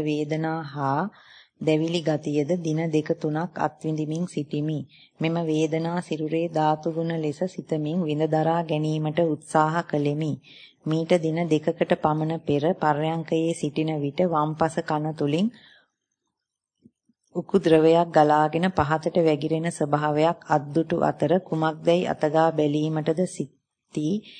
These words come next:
එසේ කළෙමි. කිසිවක් නොතිබූ බැවින් එදෙස බලා සිටියෙමි. ටික වේලාවකින් එය නතර වී දකුණු පස කන තුලින්ද වැගිරෙන අයුරු දෙසද බලා සිටියෙමි.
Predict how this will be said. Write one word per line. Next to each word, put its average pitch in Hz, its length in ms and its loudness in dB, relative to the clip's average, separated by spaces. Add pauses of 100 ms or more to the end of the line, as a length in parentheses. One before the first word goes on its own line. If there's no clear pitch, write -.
(140)
එසේ 160 380 0
කළෙමි. 151 540 0 (380)
කිසිවක් 175 480 0
නොතිබූ 160 560 -2
බැවින් 151 420 2
එදෙස 156 340 -2
බලා 156 400 2
සිටියෙමි. 156 640 -2 (300)
ටික - 260 -8
වේලාවකින් 160 920 2
එය 160 180 2
නතර 156 420 0
වී 151 260 -2
දකුණු 165 420 -2
පස 165 280 -4
කන 151 320 -2
තුලින්ද 151 400 -2
වැගිරෙන 160 600 0
අයුරු 156 400 -2
දෙසද 151 460 -2
බලා 156 400 4
සිටියෙමි. 151 640 -4